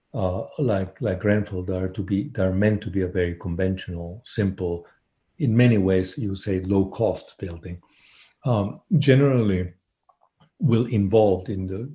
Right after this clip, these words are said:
in, to a great extent in the design process, you know, very inexperienced engineers. So what you have is individuals that were very young at the time where they made these designs,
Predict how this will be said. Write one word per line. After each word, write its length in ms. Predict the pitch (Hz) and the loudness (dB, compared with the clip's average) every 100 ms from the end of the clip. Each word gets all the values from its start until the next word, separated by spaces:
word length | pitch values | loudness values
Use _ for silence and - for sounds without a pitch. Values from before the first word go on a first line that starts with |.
| 285 | -10
in, 400 | 160 104 104 - - | -6 -4 -6 -10 -2
to 160 | 110 | 0
a 40 | 95 | 2
great 240 | 107 107 | 4 2
extent 460 | 95 - 113 101 98 | 2 -6 -6 -4 -6
in 80 | |
the 80 | 92 | -6
design 440 | 85 90 - 92 87 | -6 -8 -8 -8 -4
process, 560 | 110 110 107 98 95 - - - - _ | 0 0 0 -10 -18 -20 -20 -20 -20 _
you 80 | - | -4
know, 140 | 98 117 | -2 0
very 440 | 117 131 127 113 | 4 6 6 4
inexperienced 840 | 101 104 101 - 101 92 87 82 | 2 0 -4 0 2 4 0 -4
engineers. 680 | 95 87 101 131 85 78 - _ _ _ _ _ _ _ _ - | -8 -4 0 0 -2 -8 -20 _ _ _ _ _ _ _ _ -10
So 300 | - 110 117 | 4 6 6
what 240 | 139 117 | 4 4
you 100 | 123 | 6
have 260 | 113 139 139 | 6 6 6
is 140 | 131 | 2
individuals 640 | 117 101 104 123 101 92 92 | 0 0 2 2 2 -2 -2
that 100 | 101 | 0
were 140 | 101 | 0
very 260 | 101 110 101 | 2 2 2
young 580 | 92 107 110 78 78 - _ _ _ | 2 0 0 -6 -12 -16 _ _ _
at 140 | 117 92 | -8 -6
the 100 | 98 | -8
time 320 | - 104 98 | -2 0 0
where 140 | 92 | 0
they 160 | 92 92 | 0 -2
made 280 | 92 95 - | -2 -4 -4
these 160 | 78 | -14
designs, 640 | - - 123 104 80 82 - | -14 -4 -2 -2 -4 -12 -20